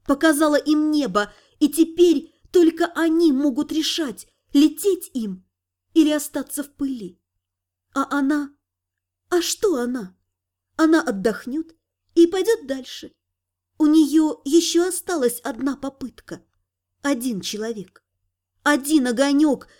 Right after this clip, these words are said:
который она может зажечь. Она должна. Теперь Сима чуть лучше понимала, почему отец не хотел отпускать ее.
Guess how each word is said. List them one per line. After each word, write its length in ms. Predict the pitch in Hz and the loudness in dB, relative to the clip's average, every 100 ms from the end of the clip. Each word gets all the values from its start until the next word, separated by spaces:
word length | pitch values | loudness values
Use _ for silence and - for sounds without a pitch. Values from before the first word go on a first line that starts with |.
| _ | _
который 500 | 269 254 320 277 269 - | -4 0 2 2 0 -2
она 240 | 285 277 | 0 0
может 380 | 262 277 277 202 | 0 0 -2 -4
зажечь. 600 | 277 269 247 185 - - _ _ _ _ _ _ _ | -6 -6 -8 -12 -14 -20 _ _ _ _ _ _ _
Она 540 | 220 214 220 214 196 _ _ _ _ _ | -6 -4 -4 -4 -6 _ _ _ _ _
должна. 600 | 196 214 196 196 190 160 _ _ _ _ _ _ _ _ _ _ | -4 -2 -2 -6 -8 -10 _ _ _ _ _ _ _ _ _ _
Теперь 360 | - 311 320 311 | -2 4 4 4
Сима 480 | - 330 302 302 - - | -2 0 0 0 -4 -14
чуть 300 | - 339 339 | 0 2 2
лучше 380 | 339 339 - 262 | 2 2 0 -6
понимала, 680 | 208 269 294 320 269 202 202 - - | -2 0 2 0 0 -2 -2 -14 -4
почему 520 | 311 - 339 349 330 | -2 2 2 4 2
отец 400 | 302 330 320 - | 2 -2 -2 0
не 100 | 320 | 0
хотел 460 | 330 349 - 339 | 0 -6 -2 0
отпускать 640 | 269 - 330 - 339 269 - | 0 0 -4 -2 -6 -8 -10
ее. 320 | 208 180 170 | -10 -8 -10